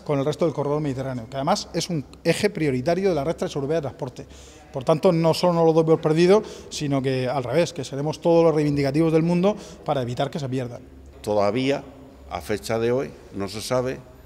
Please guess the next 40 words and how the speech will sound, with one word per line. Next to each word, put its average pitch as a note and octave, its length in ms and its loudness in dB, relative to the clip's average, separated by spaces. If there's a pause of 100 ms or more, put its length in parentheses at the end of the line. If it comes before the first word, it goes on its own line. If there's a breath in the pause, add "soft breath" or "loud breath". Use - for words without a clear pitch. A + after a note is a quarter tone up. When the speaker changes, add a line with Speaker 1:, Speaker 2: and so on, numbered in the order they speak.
(360 soft breath)
Speaker 2:
cuál G#2 160 -2
va G2+ 60 -2
a - 20 -4
ser A2+ 160 -4
la G2 120 -4
variante G2+ 420 -6
de A#2 80 0
Alumbres, C3+ 380 -2 (280)
no G2+ 140 -4
se G2+ 160 -10
sabe B2 420 -2 (720 loud breath)
cuánto G#2 340 -4
va G2+ 100 -6
a - 20 -10
costar G#2+ 340 -4
ese B2+ 180 -6
proyecto, C3 560 -4 (220)
estamos A2 440 -6
todavía A#2+ 520 0 (220)
con A2 160 -2
un A2+ 80 -4
simple A2 420 -6
dibujo, A#2 460 -6 (120)
más G#2 220 -8
o G#2 60 -6
menos A2 240 -4
en A2+ 60 -4
la A2 100 -2
mano, G#2+ 280 -6 (420 loud breath)
y A2+ 100 0
dos A2+ 160 2
variables A2+ 560 0
posibles G#2+ 500 -4
para, G#2 560 -2 (380 loud breath)
eh, F2 440 -4
salvar F#2+ 400 0
Alumbres. D#2+ 380 -8 (1120 soft breath)
Y, B2 80 -2
por F#2 160 -4
supuesto, G2 500 -4